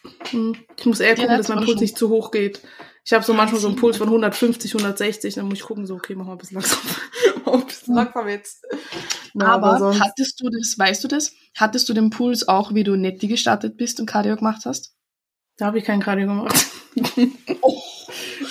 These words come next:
Speaker 2: gönn dir.
Speaker 1: Also, also doch, doch, letzte Prep schon. In meiner ersten Prep hab ich gar kein Cardio gemacht. In meiner ersten Prep,
Speaker 2: Ja.
Speaker 1: die war so, wenn ich das vergleiche, in meiner ersten Prep hatte ich einfach am Ende, in den letzten Wochen tausendsechshundert Kalorien, das war das Niedrigste,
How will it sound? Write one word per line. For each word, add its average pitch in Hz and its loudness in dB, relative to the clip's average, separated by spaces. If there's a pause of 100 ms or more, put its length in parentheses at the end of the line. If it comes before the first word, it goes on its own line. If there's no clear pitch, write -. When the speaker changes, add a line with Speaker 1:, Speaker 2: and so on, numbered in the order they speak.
(240)
Speaker 2:
gönn 262 0
dir. 285 6
Speaker 1:
Also, 247 6
also 269 4
doch, 269 2
doch, 262 4
letzte 262 0
Prep 240 0
schon. 277 -2
In 233 2
meiner 220 2
ersten 254 0
Prep 208 -4
hab 190 -6
ich 185 -8
gar 185 2
kein 190 -2
Cardio 185 0
gemacht. 202 -2
In 208 -4
meiner 180 -2
ersten 269 0
Prep, 196 -2
Speaker 2:
Ja. 254 -10 (360)
Speaker 1:
die 202 -4
war 185 4
so, 240 0
wenn 240 6
ich 226 0
das 220 -2
vergleiche, 208 0
in 220 0
meiner 185 -2
ersten 247 -2
Prep 233 -4
hatte 202 -4
ich - -10
einfach 202 -4 (280)
am 185 -2
Ende, 226 2
in 202 -6
den 196 0
letzten 240 0
Wochen 214 -6
tausendsechshundert 208 0
Kalorien, 196 -2
das 254 -2
war 190 -2
das - -10
Niedrigste, 254 2